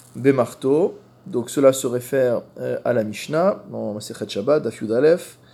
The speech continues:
c'est marqué Bemarto avec son aiguille, Veu Adin Ksheochez Sh'ar Chefetz Biyado, c'est l'un des exemples qui est donné là-bas dans la Mishnah, mais cela concerne l'ensemble des objets qu'on pourrait tenir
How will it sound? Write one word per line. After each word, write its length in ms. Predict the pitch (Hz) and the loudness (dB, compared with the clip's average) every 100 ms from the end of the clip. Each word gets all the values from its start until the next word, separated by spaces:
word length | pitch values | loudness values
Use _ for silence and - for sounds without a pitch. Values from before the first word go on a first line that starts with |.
| - - - - - - - _ | -20 -20 -20 -20 -20 -20 -20 _
c'est 120 | - | 0
marqué 480 | 139 139 180 170 190 139 | 2 2 4 4 4 0
Bemarto 520 | 135 127 - 160 180 | 0 0 0 0 4
avec 260 | 139 143 147 | 6 4 2
son 460 | - 147 147 139 139 | -4 -4 -4 -4 -6
aiguille, 480 | 120 117 120 170 135 | -6 -4 -4 -6 -6
Veu 300 | 123 147 139 | 0 4 4
Adin 380 | 127 190 214 | 2 -2 -4
Ksheochez 500 | 196 - 135 127 160 | -4 0 0 4 2
Sh'ar 420 | 156 - 147 147 151 | 2 0 4 4 2
Chefetz 380 | 139 131 123 | 0 0 0
Biyado, 460 | 113 98 95 135 196 | -2 -4 0 2 0
c'est 180 | 196 131 | 0 0
l'un 160 | 135 | 0
des 160 | 139 113 | 0 -2
exemples 380 | 110 123 131 127 | -4 -2 -4 -4
qui 100 | 117 | -4
est 60 | |
donné 200 | 107 113 | -2 0
là-bas 300 | 110 110 113 | 0 4 4
dans 80 | 107 | 2
la 120 | 104 | -2
Mishnah, 380 | 107 101 135 165 | -6 -6 0 0
mais 120 | 185 | 0
cela 260 | 147 139 147 | -2 2 2
concerne 640 | 143 113 - 123 143 180 190 - - - _ - | 0 -6 -2 0 0 -4 -10 -20 -20 -20 _ -6
l'ensemble 420 | 117 123 160 165 | -4 -2 -2 0
des 140 | 120 | -2
objets 260 | 113 110 139 | -4 -2 -2
qu'on 160 | 139 117 | -2 -6
pourrait 240 | 123 120 | -4 -4
tenir 460 | 120 117 131 147 | -4 -6 -4 -6